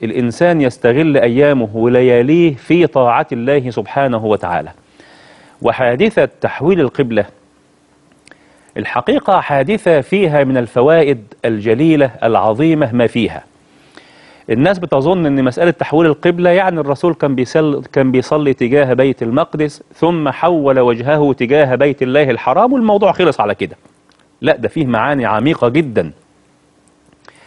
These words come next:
هنذكر بعضاً منها النهاردة إن شاء الله.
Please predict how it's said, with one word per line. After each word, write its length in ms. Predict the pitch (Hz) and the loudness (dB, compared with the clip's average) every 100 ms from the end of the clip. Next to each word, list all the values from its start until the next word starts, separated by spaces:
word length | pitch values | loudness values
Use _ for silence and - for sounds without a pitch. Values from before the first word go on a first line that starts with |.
| _ - | _ -4
هنذكر 420 | 123 196 - 143 | 0 0 -2 -4
بعضاً 380 | 139 151 123 127 | 0 0 0 -2
منها 420 | 143 151 139 - | -2 -2 -4 -2
النهاردة 420 | 113 113 143 117 | -2 -2 -2 -2
إن 100 | 95 | -4
شاء 220 | 107 87 | -4 -4
الله. 160 | 80 | -6